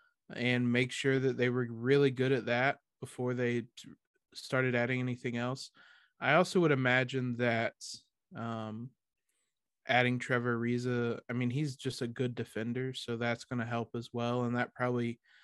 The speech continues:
changes some of the stuff that they wanna do defensively. So, uh, they probably don't wanna get too wild, but,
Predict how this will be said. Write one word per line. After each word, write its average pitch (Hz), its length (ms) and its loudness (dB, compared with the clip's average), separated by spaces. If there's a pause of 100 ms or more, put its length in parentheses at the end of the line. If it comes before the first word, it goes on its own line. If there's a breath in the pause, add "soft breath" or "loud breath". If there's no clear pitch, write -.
(460 soft breath)
changes 180 500 6
some 160 220 2
of 139 80 0
the 135 80 0
stuff 135 460 2
that 123 160 0
they 127 200 2
wanna 123 280 0
do 120 360 0
defensively. 120 800 -4
So, 120 480 -4 (540 soft breath)
uh, 120 260 -2
they 123 140 0
probably 147 280 6
don't 131 160 4
wanna 123 140 0
get 120 200 -2
too 127 200 -2
wild, 120 480 0
but, 120 300 4